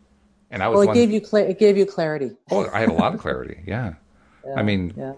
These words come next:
Speaker 1: well, plus she made it really easy too, um, 'cause Louise kind of put a, um, there was one particular day, it was actually the day,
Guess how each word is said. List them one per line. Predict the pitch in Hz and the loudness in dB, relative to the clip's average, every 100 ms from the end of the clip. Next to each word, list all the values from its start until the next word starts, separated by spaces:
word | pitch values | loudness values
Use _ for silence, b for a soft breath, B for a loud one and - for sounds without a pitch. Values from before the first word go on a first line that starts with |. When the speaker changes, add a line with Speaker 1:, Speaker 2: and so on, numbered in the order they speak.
| - | -2
Speaker 1:
well, | 117 | 0
plus | - 131 | 2 -2
she | 139 | -2
made | 120 | -4
it | 87 | -4
really | 95 87 | -6 -8
easy | 85 95 90 | -6 -8 -8
too, | 90 - 82 82 - 127 - | -14 -12 -12 -14 -20 -20 -18
um, | - 82 80 - | -12 -10 -10 -12
'cause | - 90 98 | -12 -10 -8
Louise | 95 92 | -8 -8
kind | - 80 | -8 -8
of | 73 _ b b - | -8 _ b b -6
put | 90 | -2
a, | 76 78 73 | -2 -4 -6
um, | 69 73 - _ b b b | -8 -10 -16 _ b b b
there | 90 | -8
was | 80 | -4
one | 92 90 | -4 -4
particular | - 95 - 78 | -6 -12 -8 -6
day, | 73 80 76 71 - _ _ 98 | -2 -2 -2 -6 -12 _ _ -14
it | |
was | 95 | -8
actually | 87 82 71 | -6 -6 -8
the | 73 78 | -10 -6
day, | 78 82 67 | -4 -2 -6